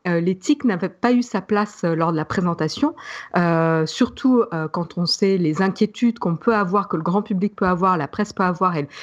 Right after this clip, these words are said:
et la société en général peut avoir concernant l'intelligence artificielle, c'est quand même assez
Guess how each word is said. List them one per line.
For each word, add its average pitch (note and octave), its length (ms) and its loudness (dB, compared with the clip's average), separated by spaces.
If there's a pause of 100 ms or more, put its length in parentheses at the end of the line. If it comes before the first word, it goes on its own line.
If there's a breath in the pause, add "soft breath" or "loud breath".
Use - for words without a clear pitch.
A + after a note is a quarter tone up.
(120)
et D#3+ 40 2
la D#3+ 100 4
société A3+ 480 0
en G3 120 2
général F3+ 460 -2
peut G3 120 0
avoir F3+ 320 0
concernant E3 460 -4 (300 loud breath)
l'intelligence E3+ 540 0
artificielle, F3 600 0
c'est F#3+ 140 2
quand F#3+ 120 -2
même F3+ 180 0 (460 loud breath)
assez F#3 540 0